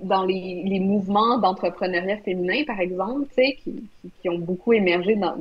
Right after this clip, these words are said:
depuis que j'ai commencé à Mtama, justement, c'est que c'est des façons de créer ces réseaux-là,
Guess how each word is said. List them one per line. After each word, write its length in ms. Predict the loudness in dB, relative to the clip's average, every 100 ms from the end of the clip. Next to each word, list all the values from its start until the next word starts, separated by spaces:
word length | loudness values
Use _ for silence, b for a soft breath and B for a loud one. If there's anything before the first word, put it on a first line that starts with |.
| -12 -4
depuis 260 | -2 0 -2
que 60 |
j'ai 100 | 0
commencé 400 | 0 0 0 -4
à 40 | -4
Mtama, 400 | -2 0 0 -2
justement, 480 | -2 -4 -2 -4 -4
c'est 100 | -6
que 120 | -2 -2 -2 _ _ _ _ _ -20
c'est 320 | -10 0 4
des 120 | 4
façons 460 | 4 4 6 4 6
de 80 | 4
créer 400 | 0 -2 -2 -2
ces 180 | -4 -4
réseaux-là, 760 | -2 -4 -2 0 0 0 -4